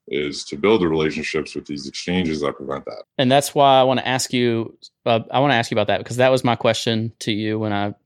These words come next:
Speaker 2: uh, first connected was, okay, well, if Salt gets approved and it's the one that we're gonna do the Destroyer dao process with,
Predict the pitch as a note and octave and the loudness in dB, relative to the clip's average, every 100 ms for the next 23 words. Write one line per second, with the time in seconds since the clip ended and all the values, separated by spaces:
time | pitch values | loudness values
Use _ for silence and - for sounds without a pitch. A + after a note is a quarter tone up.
0 | _ A#2 G#2 G2 F2 - - A2+ - A#2+ | _ -2 -2 -2 -4 -8 -4 -4 -2 0
1 | D3+ - G2+ - _ - A2+ G#2+ G2+ - | 0 0 -2 -4 _ 2 4 4 2 -6
2 | _ - C#3 D3 B2+ A#2 A#2 A2+ A2 - | _ -2 0 2 4 4 4 2 0 0
3 | B2+ A#2 - - - - D#3+ A2+ B2 - | 0 0 -10 -12 -4 2 6 6 4 -2
4 | - A#2+ - A2+ - C3 A2+ G#2+ - - | -2 -2 -2 -4 2 4 4 0 -4 -6
5 | A2 A2+ - - A2+ A2 A2 G#2+ G2+ G2 | -2 -2 -4 -4 -2 0 2 0 0 -2
6 | - _ - A2 G#2+ G#2+ G#2 G2 - B2 | -8 _ -6 -2 0 0 0 -2 -8 -4
7 | A#2+ A#2 A#2+ G#2 G#2 - A2 G#2+ G2+ G2 | 0 0 -2 -6 -6 -2 0 2 0 0
8 | - A#2+ - A2 G2+ G#2 F#2+ - | 2 0 0 -4 -4 -2 -2 -4